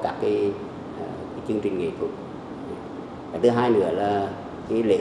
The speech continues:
hội áo dài cũng sẽ được, ừ, tổ chức với cái chủ đề là áo dài với cái hành trình di sản. Và địa điểm diễn ra thì tại cái quảng trường Ngọ Môn. Thì đây cũng hứa hẹn một cái, cái chương trình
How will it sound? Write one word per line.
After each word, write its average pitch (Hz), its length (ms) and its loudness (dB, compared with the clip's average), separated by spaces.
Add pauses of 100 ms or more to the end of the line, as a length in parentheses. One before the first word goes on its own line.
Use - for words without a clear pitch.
hội 95 100 10
áo 92 120 4
dài 107 260 6 (460)
cũng 82 140 -4
sẽ 82 300 -2
được, 98 180 4 (120)
ừ, 87 60 -4 (1120)
tổ 95 100 2 (120)
chức 131 100 6 (580)
với 87 120 -4
cái 98 180 -4
chủ 101 140 0
đề 101 260 6
là 98 320 0 (420)
áo 80 200 -4
dài 98 200 2
với 85 180 -2
cái 104 100 -2
hành 101 160 0
trình 92 180 -4
di 101 60 -4
sản. - 200 -6 (960)
Và 107 320 8
địa 104 160 6
điểm 101 220 2
diễn 92 180 0
ra 117 300 4
thì 98 220 2 (460)
tại 92 300 -2
cái 117 240 4
quảng - 180 0
trường 92 140 0
Ngọ 85 80 -2
Môn. 98 160 0 (540)
Thì 92 80 -2
đây 107 160 6
cũng - 200 -2
hứa 98 160 4
hẹn 90 320 2
một 85 100 0 (120)
cái, 107 280 4 (560)
cái 101 140 -2
chương 123 140 8
trình 104 300 6